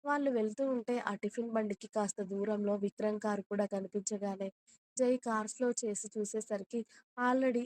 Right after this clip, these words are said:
అనుకి కూడా టిఫిన్ తినిపిస్తూ కనిపించాడు విక్రమ్. అది చూసి జై నవ్వుకుంటూ, "ప్రెగ్నెన్సీ ఉన్న వాళ్ళందరికీ సేమ్ క్రేవింగ్స్,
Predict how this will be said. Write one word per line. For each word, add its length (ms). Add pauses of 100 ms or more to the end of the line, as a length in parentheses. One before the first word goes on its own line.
అనుకి 420
కూడా 240
టిఫిన్ 360
తినిపిస్తూ 520
కనిపించాడు 720 (140)
విక్రమ్. 360 (380)
అది 200
చూసి 420
జై 240
నవ్వుకుంటూ, 600 (420)
"ప్రెగ్నెన్సీ 540
ఉన్న 180
వాళ్ళందరికీ 680
సేమ్ 320
క్రేవింగ్స్, 460